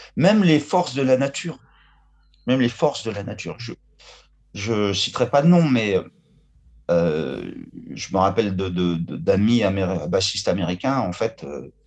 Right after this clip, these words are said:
les mecs qui se sont fait opérer, ou, euh, ça peut arriver, ou, euh, ils ont eu, tu, tu forces une fois, et t'as, tu forces une fois, au bout de dix secondes, deux secondes, et t'as, euh, t'as quatre, cinq ans de, de, de douleur.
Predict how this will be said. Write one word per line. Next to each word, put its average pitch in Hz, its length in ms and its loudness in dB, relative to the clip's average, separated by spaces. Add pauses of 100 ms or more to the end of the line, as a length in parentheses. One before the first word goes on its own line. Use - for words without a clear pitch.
(800)
les - 80 -4
mecs 92 100 -2
qui - 80 -4
se - 80 0
sont 82 140 -2
fait - 140 -10
opérer, 107 720 2
ou, 90 320 -4
euh, 73 100 -8
ça - 160 -4
peut 120 60 2
arriver, 131 420 2
ou, 104 320 -2
euh, 92 300 2
ils 90 180 -4
ont 95 140 -2
eu, 95 120 -6 (380)
tu, - 240 -14
tu 165 140 0
forces - 260 0
une 175 140 8
fois, - 420 2 (1080)
et 127 380 2 (140)
t'as, 123 180 4 (220)
tu - 100 -8
forces 170 300 -2
une 156 100 0
fois, 160 320 4
au 160 80 4
bout 123 240 -10
de 113 60 -12
dix 156 160 0
secondes, 170 400 0 (140)
deux 175 180 2
secondes, 170 340 0 (540)
et 120 220 -2
t'as, 123 340 4
euh, 92 680 -2 (840)
t'as 101 220 2
quatre, 127 300 -2
cinq - 320 -2
ans 123 140 0
de, 98 260 -6
de, 92 180 -4
de 92 140 -6
douleur. 104 380 -6